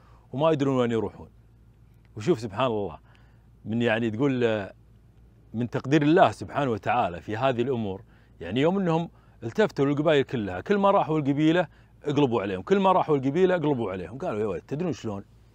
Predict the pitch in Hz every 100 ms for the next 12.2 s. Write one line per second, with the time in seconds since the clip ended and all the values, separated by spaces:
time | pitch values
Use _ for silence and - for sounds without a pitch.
0 | - - _ - _ _ _ - _ -
1 | - 196 - 107 117 131 117 - 95 107
2 | 113 101 92 - - - 131 160 190 196
3 | 165 156 143 120 151 151 - 135 139 147
4 | 151 139 123 113 113 107 110 117 107 107
5 | 98 95 92 92 80 78 - - - -
6 | 165 170 214 196 143 127 117 151 131 160
7 | 143 131 120 104 120 127 113 104 78 90
8 | 107 110 - - - - 113 139 120 117
9 | 104 101 - 123 107 107 107 98 - 160
10 | 123 123 175 - - - _ - _ -
11 | - 165 110 76 - _ - _ - -
12 | 107